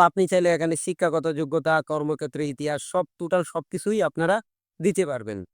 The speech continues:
কারণ আমি যেহেতু সেবা দেব, এই সেবাতে ক্লিক করব। যদি প্রথম ড্যাশবোর্ডে আসি, ড্যাশবোর্ডে আসার পরে এখানে দেখেন সেবা, এখানে জীবন বৃত্তান্ত তথ্য, হোল্ডিং টেস্ট, ওয়ারিশ সনদ সবকিছুই কিন্তু আমি এখন থেকে নিতে পারবো।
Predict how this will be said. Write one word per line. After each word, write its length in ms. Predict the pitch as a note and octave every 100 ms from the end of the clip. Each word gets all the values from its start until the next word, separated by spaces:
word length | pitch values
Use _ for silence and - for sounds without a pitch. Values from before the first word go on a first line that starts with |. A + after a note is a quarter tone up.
| _ _ -
কারণ 160 | D#3+ D3+
আমি 120 | F3 F#3
যেহেতু 220 | F#3 D#3+ F#3+ -
সেবা 220 | F3+ F3+ F3
দেব, 140 | C3+ D#3+ G#3
এই 60 | D#3 -
সেবাতে 280 | D#3 D#3 E3+ D3+
ক্লিক 160 | C#3 -
করব। 180 | C#3+ E3 A3+ - _ _ _ _ _ _ -
যদি 200 | C#3 D3 C#3
প্রথম 240 | E3 E3+ E3+
ড্যাশবোর্ডে 380 | D#3 D#3+ D#3 E3+ D#3
আসি, 140 | - E3+
ড্যাশবোর্ডে 360 | D3+ C#3+ D3 D#3 C#3+
আসার 200 | - D3
পরে 140 | D3+ E3+ D3+
এখানে 200 | C#3+ C#3+
দেখেন 220 | B2+ C#3 C#3 -
সেবা, 260 | C#3+ C#3+ F3+ _ _ _ _ _ _ -
এখানে 260 | C3 C#3+ C#3+
জীবন 240 | C3+ D3+ E3 D3+
বৃত্তান্ত 420 | D3+ - D#3+ D3 D3 -
তথ্য, 240 | C#3+ - C3 C#3+
হোল্ডিং 320 | C3 C#3 C#3+ C#3+ B2+
টেস্ট, 280 | D3 C#3+ C#3 C3+
ওয়ারিশ 260 | B2+ C3+ -
সনদ 360 | C#3+ C#3+ C#3+ C#3 - -
সবকিছুই 480 | E3+ - G3+ F#3 E3+
কিন্তু 160 | D#3 D#3+
আমি 140 | F3 A#3 - _ _
এখন 200 | C#3+ D3 D3
থেকে 140 | D3+ D#3
নিতে 200 | F3 F#3 D#3
পারবো। 240 | C3 F#2+